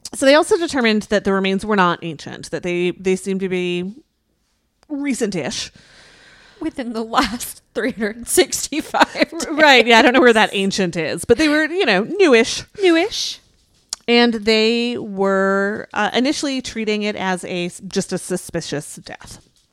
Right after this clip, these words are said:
Speaker 2: Okay.
Speaker 1: But upon a further investigation, I couldn't really find more details about p-, what kind of investigation. They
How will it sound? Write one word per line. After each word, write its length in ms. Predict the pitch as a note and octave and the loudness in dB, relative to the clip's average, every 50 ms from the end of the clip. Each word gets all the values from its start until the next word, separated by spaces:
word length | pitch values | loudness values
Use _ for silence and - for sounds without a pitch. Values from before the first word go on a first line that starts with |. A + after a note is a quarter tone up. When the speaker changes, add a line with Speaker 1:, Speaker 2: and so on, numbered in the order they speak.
| _ _ _ _ _ _ _ _ _ | _ _ _ _ _ _ _ _ _
Speaker 2:
Okay. 560 | B3 A#3+ A#3 - - F3+ E3+ E3 - - C#4 D4+ - | -2 -2 -2 -2 -6 -8 -8 -8 -10 -14 -14 -12 -10
Speaker 1:
But 200 | A3+ G3 A#3+ A#3 A3 | 0 2 4 4 4
upon 300 | G#3+ - D4+ F#4+ G#4 G#4+ | 2 2 0 0 0 0
a 80 | F4+ | -2
further 280 | - - D4+ D4 C#4+ C#4 | 0 -2 -2 0 0 -2
investigation, 600 | C4 B3 A#3 A3+ - D#4 F#4+ B4 A4+ - E4 A#3 | 0 -2 -4 -4 -4 -6 -6 -6 -4 -2 -2 -2
I 80 | A3 A#3 | -2 -2
couldn't 180 | A#3+ - G#4 A4 | -4 -4 -4 -2
really 120 | F#4 E4 | -2 -2
find 200 | - C4 A#3 G#3 | -2 -2 -2 -2
more 120 | G3 F#3+ F#3+ | 0 -2 -2
details 400 | G3 D4+ G4+ - D#4+ B3+ G#3+ G3+ | 0 -2 -2 0 0 0 0 0
about 380 | F3+ F3+ E3 D#3+ E3 - - _ _ _ _ _ - - | 0 0 2 2 0 -2 -4 _ _ _ _ _ -20 -12
p-, 140 | - - | -12 -12
what 240 | - G3+ F3+ - - | -8 -8 -8 -10 -10
kind 160 | - - G#4+ - | -12 -14 -14 -12
of 60 | - | -14
investigation. 680 | - - E3 - - F#3+ E3+ E3+ D#3+ - F3+ E3+ E3 - - - - - - - - - - - - - | -12 -12 -12 -10 -10 -8 -6 -6 -6 -4 -6 -6 -6 -8 -14 -20 -20 -20 -20 -20 -20 -20 -20 -20 -20 -12
They 600 | G#3 G3+ C4 C4 B3+ B3+ B3 A#3+ A3+ B2+ G2 - | 0 2 4 4 4 2 0 -2 -4 -8 -14 -18